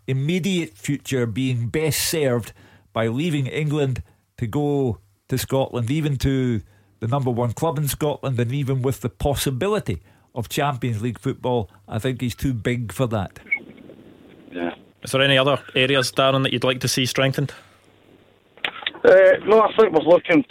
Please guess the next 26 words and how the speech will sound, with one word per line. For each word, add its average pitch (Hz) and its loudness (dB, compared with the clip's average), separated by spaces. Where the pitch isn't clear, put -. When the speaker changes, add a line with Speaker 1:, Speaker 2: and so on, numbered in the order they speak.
Speaker 2:
pretty 151 4
good 156 4
in 135 6
most 156 6
areas. 160 6
Uh, 127 4
also, 120 4
Mickey 117 0
Johnson's, 127 2
uh, 113 6
injury, 131 4
maybe 120 2
some 113 2
scope 117 6
for 113 8
that 120 6
left 123 6
wing, 139 6
but 135 4
I 143 2
think 180 2
overall 117 6
Celtic 117 4
still 117 4
look 123 0
pretty - 2